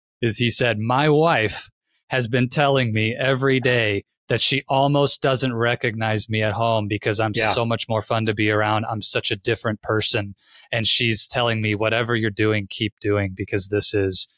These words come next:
Speaker 1: the, the man I wanna be with.'" And that's when you know <laughs> this is,
Speaker 2: Yeah.
Speaker 1: this is the
Speaker 2: You,
Speaker 1: right
Speaker 2: you
Speaker 1: man.
Speaker 2: did something. Yeah, I, I think back when I, uh, when I sold my business, you know, so I, I sold my,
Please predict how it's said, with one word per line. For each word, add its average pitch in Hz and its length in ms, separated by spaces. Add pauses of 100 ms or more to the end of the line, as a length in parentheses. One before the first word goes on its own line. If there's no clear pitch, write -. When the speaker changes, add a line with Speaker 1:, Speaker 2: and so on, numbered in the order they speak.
(300)
Speaker 1:
the, 110 160
the 120 120
man 104 280
I 101 80
wanna 98 200
be 98 220
with.'" 95 300
And 113 200 (440)
that's 135 360
when 156 180
you 135 120
know 110 460 (220)
<laughs> - 200
this - 300
is, 131 200 (360)
Speaker 2:
Yeah. 104 80
Speaker 1:
this 120 160
is 104 100
the 107 80
Speaker 2:
You, 139 80
Speaker 1:
right 165 100
Speaker 2:
you 175 180
Speaker 1:
man. 135 80
Speaker 2:
did 175 180
something. 143 320 (320)
Yeah, 131 140
I, 139 240
I 135 40
think 165 320
back 127 300
when 120 160
I, 117 240
uh, 107 380 (120)
when 120 220
I 113 140
sold 131 420
my 117 140
business, 120 500
you 117 100
know, 104 140
so 123 160
I, 120 260
I - 40
sold 160 300
my, 123 280